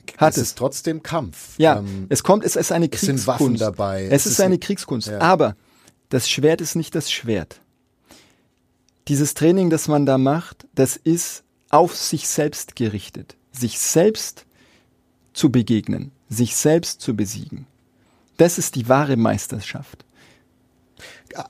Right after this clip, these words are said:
Speaker 2: Könnte man aber nicht sa-, ich, ähm, hab einige, äh, Videos auch gesehen auf
Speaker 1: Ja.
Speaker 2: deiner Webseite. Da gibt's ja auch Übungen, die für mich, ähm, mehr an Tanz als an Kampf erinnern.
Speaker 1: Ja.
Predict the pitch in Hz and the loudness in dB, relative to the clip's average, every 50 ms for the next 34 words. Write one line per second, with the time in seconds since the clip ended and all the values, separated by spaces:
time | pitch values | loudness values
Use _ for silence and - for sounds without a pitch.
0 | - - - - - 127 120 131 139 143 139 131 127 131 120 117 113 113 117 113 | -14 -16 -14 -4 0 2 2 4 4 4 4 4 4 4 4 4 4 4 2 0
1 | - - - 120 110 - 107 110 98 101 113 110 - - - - - 110 104 104 | -2 -2 0 0 0 0 -2 -6 -6 -6 -6 -8 -10 -14 -16 -8 -6 -4 -2 -2
2 | 98 95 95 98 - - _ _ - - - _ - - - 113 110 - - - | -2 -4 -4 -6 -10 -14 _ _ -20 -20 -20 _ -20 -8 -6 -6 -6 -6 -10 -18
3 | - _ _ - 101 98 110 117 104 110 107 104 101 98 - - 120 107 104 101 | -20 _ _ -8 -4 -2 0 0 2 2 2 0 0 -2 -8 -10 -8 -8 -6 -6
4 | 101 95 107 139 139 156 139 123 - 107 110 107 - - 107 - - 110 113 110 | -4 -4 -2 2 4 4 4 4 4 0 -2 -2 0 -2 -2 0 0 0 0 2
5 | 98 120 110 104 104 104 101 95 92 - 104 110 110 - - 139 127 120 - 113 | 2 2 2 2 2 0 -2 -4 -4 -4 -4 -4 -4 0 2 2 2 4 2 0
6 | 107 - - - - - - - 101 101 101 - - - - - - 139 123 110 | -2 -4 -8 -20 -20 -16 -6 -4 -4 -2 0 -2 -2 -2 0 2 4 4 6 6
7 | 117 131 - - - _ _ _ _ - 151 160 175 180 156 156 151 143 135 127 | 4 2 0 -4 -12 _ _ _ _ -2 0 2 2 4 4 4 4 4 4 4
8 | 131 123 104 120 117 - - 120 113 123 123 - - - - - _ _ _ _ | 2 2 2 0 2 2 2 4 4 2 2 0 -4 -12 -16 -18 _ _ _ _
9 | _ _ _ _ _ _ - 104 104 104 101 101 101 98 95 92 98 104 107 110 | _ _ _ _ _ _ -4 -2 -2 0 0 -2 -2 -2 -4 -4 -4 -2 0 2
10 | 120 127 127 110 113 110 - - - 127 127 139 135 - - 113 107 101 - 117 | 2 2 2 2 0 -2 -4 -2 0 2 2 2 0 -2 -2 -2 -2 -2 -2 -2
11 | 104 101 95 - - - 104 101 95 - - 98 87 87 82 90 90 90 85 82 | -2 -2 -4 -6 -6 -4 -4 -4 -6 -6 -6 -6 -6 -6 -6 -6 -6 -6 -4 2
12 | 82 127 139 135 123 98 | 4 6 6 6 4 2